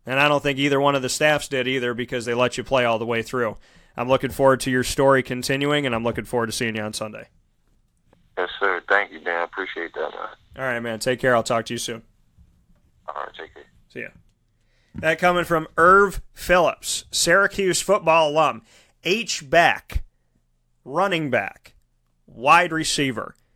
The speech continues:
Speaker 1: So slot receiver makes sense, because a guy of his size and stature – who's already done a little bit of everything at the line of scrimmage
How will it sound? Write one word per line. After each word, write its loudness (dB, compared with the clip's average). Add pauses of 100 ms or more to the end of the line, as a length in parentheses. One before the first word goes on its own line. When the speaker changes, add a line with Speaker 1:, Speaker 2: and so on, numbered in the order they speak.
(120)
Speaker 1:
So -2
slot 4
receiver 4
makes 2
sense, 2 (280)
because 2
a -2
guy 4 (340)
of 0
his 0
size 2
and -8
stature – -2 (180)
who's 2
already 6
done 0
a -2
little 2
bit 2
of 4
everything 0
at -6
the -2
line 0
of -8
scrimmage -6